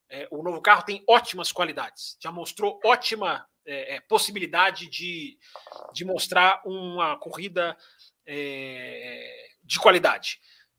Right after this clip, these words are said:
Mas, calma lá, né? O, a gen-, uma das coisas que a gente defende aqui no Café,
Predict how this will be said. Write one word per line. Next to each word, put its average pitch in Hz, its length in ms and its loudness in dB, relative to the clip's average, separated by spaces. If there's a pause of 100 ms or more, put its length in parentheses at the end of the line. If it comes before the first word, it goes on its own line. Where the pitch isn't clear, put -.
(540)
Mas, - 800 6
calma 170 220 6
lá, - 240 -2 (180)
né? 151 180 -12 (280)
O, 147 720 -6 (160)
a 147 100 -4
gen-, 165 140 -4
uma 196 180 -4
das 175 200 0
coisas 226 260 6
que 190 80 -6
a 160 40 -4
gente 165 200 -10
defende 185 460 -2
aqui 233 420 -6
no 151 100 -14
Café, - 600 4